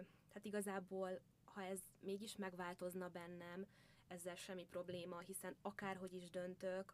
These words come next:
a szociális szakmában ezzel a diplomával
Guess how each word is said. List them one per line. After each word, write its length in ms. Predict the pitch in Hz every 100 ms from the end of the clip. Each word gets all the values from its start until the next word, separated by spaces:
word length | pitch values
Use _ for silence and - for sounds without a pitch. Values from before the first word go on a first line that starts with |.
| -
a 440 | 185 180 175 170 175 - - -
szociális 840 | - 208 208 185 170 175 185 - -
szakmában 920 | - 185 185 185 175 175 180 185 196 - - - - - -
ezzel 260 | 202 196
a 60 | 190
diplomával 920 | 185 190 190 190 180 180 180 175 180